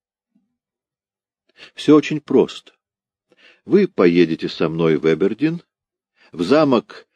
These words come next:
Нектонхолл, сбросите эту ливрею и оденетесь в элегантный штатский костюм, что будет отличать вас от остальных слуг. В замке много разной прислуги.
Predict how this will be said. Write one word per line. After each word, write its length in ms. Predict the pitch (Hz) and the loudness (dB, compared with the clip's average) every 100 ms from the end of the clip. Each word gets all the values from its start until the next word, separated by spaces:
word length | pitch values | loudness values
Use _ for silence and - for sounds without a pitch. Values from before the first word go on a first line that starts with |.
| _ | _
Нектонхолл, 1040 | - 90 104 104 - 120 123 - 131 139 147 _ _ _ _ _ _ | -8 -2 0 -2 -4 -8 -8 -2 0 0 -4 _ _ _ _ _ _
сбросите 760 | 87 85 135 190 - 123 - 107 | -10 0 2 2 0 -6 -2 -2
эту 280 | 101 - 98 | 0 -2 2
ливрею 600 | 95 85 87 131 180 190 _ _ _ _ _ _ _ _ | 2 4 4 4 4 -2 _ _ _ _ _ _ _ _
и 80 | - | -4
оденетесь 680 | 78 71 120 175 170 165 - | -4 2 2 2 -4 -14 -6
в 80 | 82 | -2
элегантный 640 | 82 78 127 170 - 156 | 0 2 0 -2 -8 -12
штатский 640 | 160 - - 131 - - 147 | -12 -12 -8 -8 -10 -10 -8
костюм, 640 | - 135 - 95 92 92 _ _ _ _ _ _ | -6 -10 -8 -4 -4 -4 _ _ _ _ _ _
что 380 | _ - - 110 | _ -14 2 2
будет 300 | 87 104 95 | 4 0 0
отличать 540 | 90 - - - 139 - | -4 -6 -6 -4 -4 -2
вас 300 | 143 139 - _ _ _ _ _ _ _ _ | -4 -6 -18 _ _ _ _ _ _ _ _
от 120 | 113 | -8
остальных 520 | 113 - 117 110 120 | -8 0 0 0 -4
слуг. 520 | - - 78 - - _ _ _ _ _ _ _ _ _ _ _ | -8 -6 -6 -6 -18 _ _ _ _ _ _ _ _ _ _ _
В 80 | - | -8
замке 340 | 104 175 160 165 | 0 0 2 0
много 380 | 160 151 92 | 2 2 2
разной 320 | 80 73 78 76 | -2 -4 -10 -10
прислуги. 560 | 82 76 82 71 - | -8 -8 -10 -10 -12